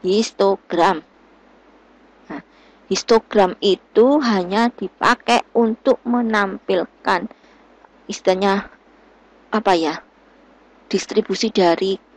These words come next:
nilai intensitasnya itu beserta peluangnya. Tampilannya, nah, seperti ini. <clears throat> Jadi biasanya kalau gambar itu melakukan histogramnya.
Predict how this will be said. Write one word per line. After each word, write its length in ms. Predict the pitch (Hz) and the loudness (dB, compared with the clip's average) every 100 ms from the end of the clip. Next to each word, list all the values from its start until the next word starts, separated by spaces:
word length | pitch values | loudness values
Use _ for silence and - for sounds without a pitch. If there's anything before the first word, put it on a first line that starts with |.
| _ _ _ _ - | _ _ _ _ -2
nilai 240 | 202 196 190 | 4 4 2
intensitasnya 720 | 190 202 202 185 - 185 180 | -2 -2 -2 -2 -2 -4 -4
itu 160 | - 156 | -6 -10
beserta 320 | - - 160 | -12 -8 -4
peluangnya. 560 | 151 156 151 143 - - _ _ _ _ _ - | -4 -4 -8 -10 -12 -20 _ _ _ _ _ -12
Tampilannya, 800 | 170 175 139 175 170 180 214 240 _ _ _ - | -10 -8 -4 -2 -2 -2 -4 -4 _ _ _ -20
nah, 140 | - - | -20 -18
seperti 400 | - - 185 - | -12 -6 -4 -2
ini. 160 | 277 254 - _ _ - - _ - | -2 -2 -4 _ _ -20 -20 _ 2
<clears throat> 80 | 247 311 247 226 180 _ _ _ _ _ - - _ _ _ _ _ _ _ _ | 6 8 8 6 4 _ _ _ _ _ -20 -20 _ _ _ _ _ _ _ _
Jadi 160 | 196 - | -6 -4
biasanya 400 | 175 170 175 190 | -4 -4 -6 -6
kalau 80 | - | -4
gambar 560 | - 170 165 175 214 | -4 -4 0 2 2
itu 320 | - 226 - | -2 -2 -2
melakukan 480 | 277 247 202 220 226 | -2 0 -2 -2 -4
histogramnya. 640 | 202 - 185 - 165 170 | -4 -4 -4 -4 -8 -8